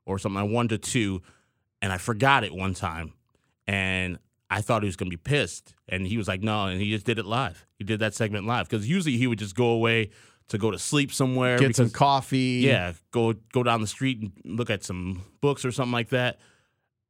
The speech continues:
Speaker 1: But I remember him being very kind to me, allowing me to go on the air, talk as a twenty-one, twenty-two-year-old,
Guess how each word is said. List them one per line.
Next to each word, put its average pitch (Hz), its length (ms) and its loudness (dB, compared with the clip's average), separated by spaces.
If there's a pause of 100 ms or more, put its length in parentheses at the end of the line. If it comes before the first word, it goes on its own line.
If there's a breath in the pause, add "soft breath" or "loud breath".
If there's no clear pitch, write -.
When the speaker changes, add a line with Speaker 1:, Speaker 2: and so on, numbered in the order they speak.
Speaker 1:
But 113 320 2
I 107 140 0
remember 123 380 2
him 117 180 2
being 113 240 2
very 131 260 2
kind 120 380 2
to 117 80 -2
me, 117 240 2
allowing 110 460 2
me 117 100 2
to 110 80 -2
go 107 160 -2
on 110 120 -2
the 101 140 -2
air, 104 340 -2 (420 soft breath)
talk 117 400 2
as 95 160 0
a 95 400 0 (120)
twenty-one, 107 1200 0
twenty-two-year-old, 107 920 -2